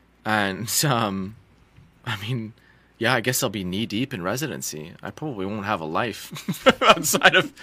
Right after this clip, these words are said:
outside of the hospital, really, is what I hear about residency. But,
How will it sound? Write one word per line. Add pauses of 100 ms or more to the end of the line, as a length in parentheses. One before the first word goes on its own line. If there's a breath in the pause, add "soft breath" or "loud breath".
outside
of
the
hospital,
really,
is
what
I
hear (340 loud breath)
about
residency.
But,